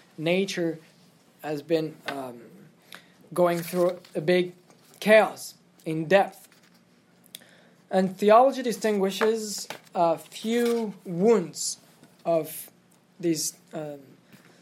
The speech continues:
this disorder we, we, we witness. There are several wounds in our nature. First, the wound of, this first part will be a little bit more, uh, scholastical, if I may say,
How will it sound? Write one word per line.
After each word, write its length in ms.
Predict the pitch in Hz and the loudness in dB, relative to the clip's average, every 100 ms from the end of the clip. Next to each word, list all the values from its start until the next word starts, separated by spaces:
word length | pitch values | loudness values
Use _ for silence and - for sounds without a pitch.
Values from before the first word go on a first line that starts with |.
| _ - | _ -8
this 140 | 160 | -4
disorder 460 | 175 165 185 180 156 | -2 0 2 2 0
we, 160 | 147 | -4
we, 400 | 139 143 139 127 143 | -6 -6 -6 -12 -8
we 140 | 165 | -2
witness. 640 | 170 185 180 156 - - - - | 0 0 -2 -6 -4 -6 -6 -10
There 200 | 170 160 | -2 0
are 120 | 156 | 0
several 340 | 156 190 196 175 | 0 0 0 0
wounds 520 | 180 202 151 - - - | 0 0 -2 -10 -18 -8
in 80 | 165 | -2
our 120 | 160 | 0
nature. 460 | 160 185 180 160 131 - - - - | 0 0 -2 -6 -10 -14 -20 -20 -8
First, 440 | - 208 240 - - - | 2 4 4 -2 -8 0
the 100 | 175 | 2
wound 520 | 175 220 240 254 - - - | 4 6 4 0 -10 -20 -10
of, 380 | 202 180 196 190 - - - - | -4 -2 -2 -6 -20 -20 -20 -14
this 140 | 180 | -10
first 280 | - 233 247 | -2 0 2
part 180 | 247 220 | 0 2
will 140 | 208 | 0
be 120 | 202 | 0
a 60 | 190 | -2
little 140 | 175 | -2
bit 220 | 185 208 196 | -2 -4 -2
more, 320 | 196 180 170 | -2 0 -2
uh, 160 | 151 135 - - - - 247 208 170 - | -6 -12 -18 -20 -20 -14 -12 -12 -16 -20
scholastical, 1120 | - 185 160 165 175 - 247 247 247 254 262 | -16 -10 -8 -8 -10 -14 -16 -16 -12 -10 -10
if 200 | 240 - | -14 -14
I 80 | 202 | -14
may 180 | 208 202 | -14 -16
say, 380 | 185 220 226 | -14 -10 -10